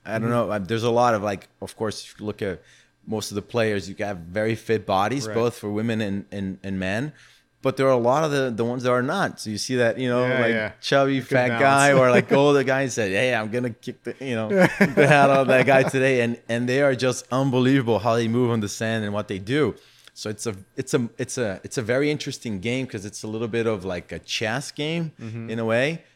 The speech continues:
Speaker 1: Um, 'cause there's always a weak link and there's always something that you're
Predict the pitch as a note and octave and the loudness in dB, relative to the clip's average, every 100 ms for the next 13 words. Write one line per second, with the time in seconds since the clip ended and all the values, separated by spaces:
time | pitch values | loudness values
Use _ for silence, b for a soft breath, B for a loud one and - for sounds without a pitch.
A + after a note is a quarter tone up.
0 | b _ _ - G2 F#2+ F#2 - - F#2+ | b _ _ -4 -2 -2 -4 -10 -14 -4
1 | A2 A2 A#2 A#2+ A2+ A2 A2+ A2+ G2+ A2+ | -2 2 2 2 2 2 -2 -4 -6 -4
2 | A2+ A2 F#2+ G2 G#2+ G#2+ A2 - A#2 A#2 | -4 -4 -6 -4 0 0 0 -2 -6 -4
3 | A2 G#2 | -4 -2